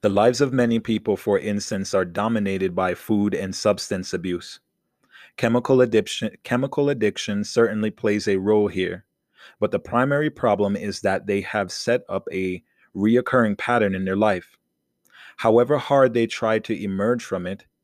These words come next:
they keep falling back into this trap. If one does not consciously rewrite one's karmic software,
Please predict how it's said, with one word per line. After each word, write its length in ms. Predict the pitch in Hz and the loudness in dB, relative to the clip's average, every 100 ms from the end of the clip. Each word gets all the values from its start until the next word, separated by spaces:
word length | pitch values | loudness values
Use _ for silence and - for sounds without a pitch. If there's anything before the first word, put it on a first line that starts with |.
| _ _ | _ _
they 120 | - 98 | -4 -2
keep 240 | - 107 | 0 -2
falling 420 | - 101 110 107 | 2 4 4 4
back 260 | 98 101 - | 0 0 0
into 240 | 101 - | -6 -4
this 200 | 92 90 | -4 -4
trap. 400 | - - 95 - _ _ _ _ _ _ - - | -6 -4 -4 -6 _ _ _ _ _ _ -10 -6
If 160 | 98 | -4
one 260 | 98 104 104 | 0 2 4
does 220 | 104 - | 2 2
not 240 | 104 104 | 0 0
consciously 880 | - 113 110 104 - 101 104 101 101 | -4 -4 -2 -4 -6 -6 -2 0 0
rewrite 600 | 87 101 123 104 107 104 | 0 2 2 4 4 2
one's 300 | 87 101 98 | 2 0 0
karmic 380 | - 113 104 95 | -4 -2 0 -2
software, 720 | - 160 170 101 90 87 113 | -2 -2 -2 -2 0 0 -2